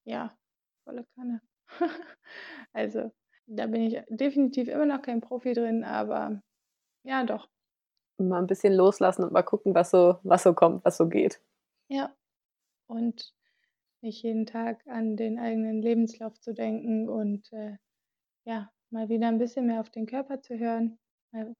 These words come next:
Speaker 1: gucken, was dem gut tun würde. Ja, vielleicht gewinnt grad so ein bisschen Bauch gegen Kopf, <laughs> zumindest für eine vorübergehende Zeit. <laughs>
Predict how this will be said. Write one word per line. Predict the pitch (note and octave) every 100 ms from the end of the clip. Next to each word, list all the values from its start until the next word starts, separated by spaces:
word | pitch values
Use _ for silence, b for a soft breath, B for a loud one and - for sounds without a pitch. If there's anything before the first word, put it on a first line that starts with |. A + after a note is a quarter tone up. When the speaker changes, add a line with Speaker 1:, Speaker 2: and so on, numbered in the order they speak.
| -
Speaker 1:
gucken, | - A3+
was | G#3+ -
dem | A#3+ A#3
gut | A3+ A3 _
tun | A3+ A3 G#3+
würde. | A3 G#3+ A3 G#3 _ _ -
Ja, | C4 B3 -
vielleicht | A#3 A3 -
gewinnt | A3 A3 A3+ A3+
grad | - G#3+
so | A#3
ein | A3+ A3
bisschen | A3 - G#3+ G#3 - -
Bauch | A#3 A3+
gegen | - A3 A3
Kopf, | A3+ A3+ - -
<laughs> | - - - - _ -
zumindest | C#4+ C4+ C4 A#3+ -
für | A#3+
eine | A3+
vorübergehende | A3+ G#3+ A3+ A3 A3+ A3 A3+ A3+ -
Zeit. | A#3 A#3 - A#3
<laughs> | - C#4+ - _ - - - -